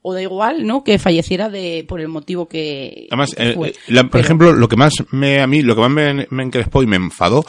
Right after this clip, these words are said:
Speaker 1: El final,
Speaker 2: fue, no, el
Speaker 1: ¿no?
Speaker 2: final,
Speaker 1: Sí.
Speaker 2: aparte del final, es la ventanita que ponen en, para captar que tú des al play,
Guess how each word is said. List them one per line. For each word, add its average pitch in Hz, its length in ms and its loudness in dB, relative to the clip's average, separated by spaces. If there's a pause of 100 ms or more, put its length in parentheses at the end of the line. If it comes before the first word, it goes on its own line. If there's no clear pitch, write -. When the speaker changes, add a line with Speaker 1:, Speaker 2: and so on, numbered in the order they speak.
Speaker 1:
El 226 80 -6
final, 208 240 -2
Speaker 2:
fue, 156 220 4
no, 170 160 2
el 110 80 0
Speaker 1:
¿no? 101 60 -4
Speaker 2:
final, 151 320 4
Speaker 1:
Sí. 220 60 -6
Speaker 2:
aparte 123 280 0
del 143 100 2
final, 143 300 -2
es 104 240 -4
la 110 100 0
ventanita 107 540 -2
que 123 100 -6
ponen 139 380 -4
en, 90 240 -6
para 85 480 0
captar 107 440 0
que - 140 -6
tú 113 140 -2
des 104 140 4
al 95 120 2
play, 156 260 0